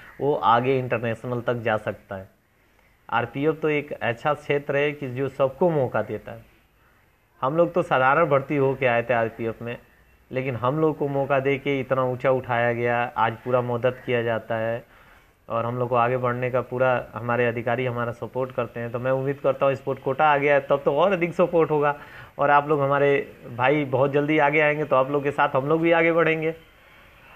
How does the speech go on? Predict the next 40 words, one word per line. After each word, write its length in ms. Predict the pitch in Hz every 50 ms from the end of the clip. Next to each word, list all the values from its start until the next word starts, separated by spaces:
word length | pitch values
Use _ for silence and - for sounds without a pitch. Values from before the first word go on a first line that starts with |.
| - - - _ -
और 420 | 113 120 120 117 113 117 110 - - - _ -
मैं 100 | 123 127
उम्मीद 200 | 127 139 151 151
करता 280 | - - 147 - - 151
हूँ 120 | 151 156
जितने 340 | 131 120 123 117 143 143 147
भी 120 | 139 143
मेरे 180 | 139 139 131 135
दोस्त 320 | 127 135 135 131 135 -
हैं 200 | 143 139 143 135 - _ _ _ - - - - _ _ _ _ _ _ _ _ _ _ _ _ _ _ _ _ _ _ _ _ _ - - _ _ _ _ _ _ _ _ -
अच्छी 220 | - - - 147
तैयारी 300 | 135 147 135 135 139 151
करेंगे 440 | 147 160 156 160 160 160 165 175 175 170 - - _ _ _ _ _ _ _ -
और 240 | 113 113 117 113 - - - - _ _ _ _ _
इस 200 | - 160 160 - 170 165 160 - - _ _ _ _ _ _
भर्ती 420 | 120 117 117 120 127 123 131 165 160
को 280 | 165 175 175 180 170 - - _ _ _ _ _
छोड़ना 360 | - - 143 156 160 170 170
नहीं 220 | 170 170 170 170 170
है। 220 | 160 135 110 104 - - - - - - - - _ _ -
बहुत 280 | 131 143 151 156 156 - - -
मौके 420 | 135 127 127 147 165 160 - 185 175
से 160 | 175 180 180
ये 180 | 170 165 165 165
भर्ती 340 | 139 139 139 139 - 165 160
आई 160 | 156 151 156
है 80 | 160 160
आपके 300 | 156 151 147 - - 147
हाथ 240 | 139 135 131 127 131
में, 120 | 123 113
इसको 200 | 113 107 - -
त्यागना 420 | 135 - 135 131 135 135 143 147 143
नहीं 240 | 143 143 151 151 156
है। 120 | 156 156
इस 180 | - - 131 120
भर्ती 340 | 117 117 117 113 - 139
को 120 | 123 127 123
आने 240 | 117 117 127 143 156
वाली 280 | 156 156 151 156 160 160
है, 200 | 160 165 165